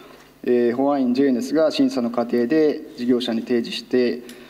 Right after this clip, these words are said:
で、提示した質問、ヒアリング状況の資料、それから、えー、一般の方からの質問と、こういうものを閉じたファイルが、あの、背表紙のないものでございます。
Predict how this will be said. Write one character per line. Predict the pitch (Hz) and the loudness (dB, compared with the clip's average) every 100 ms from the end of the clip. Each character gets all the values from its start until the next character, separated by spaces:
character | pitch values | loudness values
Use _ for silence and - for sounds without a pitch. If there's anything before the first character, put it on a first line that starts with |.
| - - _ - | -20 -20 _ -4
で、 | 123 117 | 0 0
提 | 117 | 2
示 | 127 117 | 0 0
し | |
た | 123 | -4
質 | 117 - | -4 0
問、 | 131 123 117 | 2 2 -2
ヒ | - 127 | -2 0
ア | 123 | 0
リ | 123 | 2
ン | |
グ | 127 | 2
状 | 127 123 | 0 0
況 | 123 120 | 0 2
の | 143 | 2
資 | 135 113 | 0 -2
料、 | 101 90 | -2 -6
そ | - 151 | -2 -2
れ | |
か | 151 147 | 0 2
ら、 | 139 - - - | 2 -2 -12 -4
え | 135 | 0
ー、 | 131 | 0
一 | 135 | 0
般 | 131 | 2
の | 127 127 | 2 2
方 | 131 127 | -2 -2
か | 127 | -2
ら | 180 | -2
の | 139 | -4
質 | - | -4
問 | 110 107 | -8 -8
と、 | - | -2
こ | 165 | 0
う | |
い | |
う | |
も | 180 | 2
の | 185 | 2
を | 135 | 2
閉 | 135 | 0
じ | 113 - | -2 -6
た | |
フ | - | -2
ァ | 127 | -2
イ | 113 | 0
ル | 127 | 0
が、 | 135 | 0
あ | |
の、 | 127 | 0
背 | 151 | 0
表 | 147 143 - | 2 2 0
紙 | |
の | 117 | -2
な | 120 | -2
い | 113 | -2
も | 104 | -6
の | 92 - - | -8 -10 -2
で | 147 113 | -2 0
ご | 92 | -6
ざ | - 101 | -6 -6
い | - | -8
ま | - | -12
す。 | - | -16